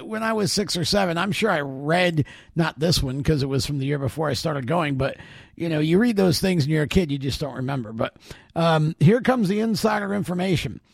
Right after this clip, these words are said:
Nick got his start in racing in a very unusual way. A guy at work bet Nick that he wouldn't go racing. He even gave Nick a chassis. That proved to be his mistake.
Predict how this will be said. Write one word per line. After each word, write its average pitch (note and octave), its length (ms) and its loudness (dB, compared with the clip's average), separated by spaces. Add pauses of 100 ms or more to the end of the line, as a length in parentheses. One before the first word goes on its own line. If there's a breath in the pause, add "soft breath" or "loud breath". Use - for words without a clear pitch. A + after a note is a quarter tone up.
(140)
Nick A3+ 240 4
got C#4+ 200 2
his G#3+ 140 0
start B3+ 380 0
in A#3 200 -2
racing G#3 440 0
in F#3 100 -2
a E3 40 -2
very G#3+ 340 0
unusual G3+ 540 2
way. D3+ 280 2 (380 loud breath)
A D3 80 0
guy G#3+ 300 4
at - 120 -4
work F#3+ 460 -2
bet D3 480 2
Nick C#3 480 -10
that G3 180 -2
he G3+ 80 0
wouldn't A3+ 340 4
go G#3+ 120 4
racing. G#3+ 560 -2 (180)
He C4+ 240 2
even F4 220 2
gave G3 240 -2
Nick A3 220 -2
a G3 80 -4
chassis. B3 760 2 (640)
That B2 440 -2
proved B3+ 320 0
to A#3+ 60 0
be B3+ 160 0
his A3+ 180 2
mistake. G3 680 -4